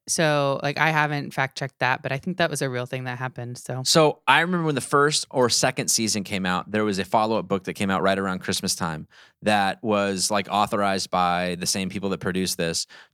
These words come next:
Speaker 2: to be, like, a, like, a fact-checking thing of what
Speaker 1: Mm-hmm.
Speaker 2: actually happened versus what did we take creative liberties in
Speaker 1: Mm-hmm.
Speaker 2: telling about it. But I know that was just for probably season one or season two, 'cause that was the first kind of
Speaker 1: Yeah.
Speaker 2: season. I never read it, but I thought it would be interesting 'cause I really enjoyed,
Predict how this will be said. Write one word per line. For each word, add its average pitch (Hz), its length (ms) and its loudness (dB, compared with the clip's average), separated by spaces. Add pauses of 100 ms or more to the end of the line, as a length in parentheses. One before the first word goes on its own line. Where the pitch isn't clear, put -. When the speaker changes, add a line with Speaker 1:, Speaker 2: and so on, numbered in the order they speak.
Speaker 2:
to 117 100 2
be, 110 380 0
like, 98 180 0
a, 98 160 -6
like, 120 220 -2
a 120 60 -2
fact-checking 127 680 0
thing 113 180 0
of 101 80 0
what 101 200 2
Speaker 1:
Mm-hmm. 151 80 0
Speaker 2:
actually 110 360 2
happened 101 400 0
versus 95 320 -2
what 95 160 -2
did 98 140 -4
we 95 60 -2
take 95 180 -4
creative 90 340 -4
liberties 90 460 -2
in 76 80 -4
Speaker 1:
Mm-hmm. 92 40 -4
Speaker 2:
telling 92 360 -2 (320)
about 92 320 0
it. 90 100 -4
But 107 100 0
I 113 60 0
know 127 160 2
that 131 120 2
was 113 120 -2
just - 200 -2
for 110 100 -4
probably 104 400 0
season 95 260 -2
one 92 140 -2
or - 20 -4
season 90 240 -6
two, 104 140 -4
'cause 90 140 -6
that 87 120 -2
was 85 120 -6
the - 100 -8
first - 400 -6
kind 85 160 -6
of 82 100 -8
Speaker 1:
Yeah. 147 120 -2
Speaker 2:
season. 147 100 -6 (280)
I 139 60 2
never 160 180 4
read 131 200 6
it, 104 160 -4
but 113 260 0
I 104 80 0
thought 117 160 0
it 98 40 -2
would 104 80 -4
be 98 120 -2
interesting 104 480 -4 (240)
'cause 117 140 0
I - 20 4
really 110 220 2
enjoyed, 107 320 -2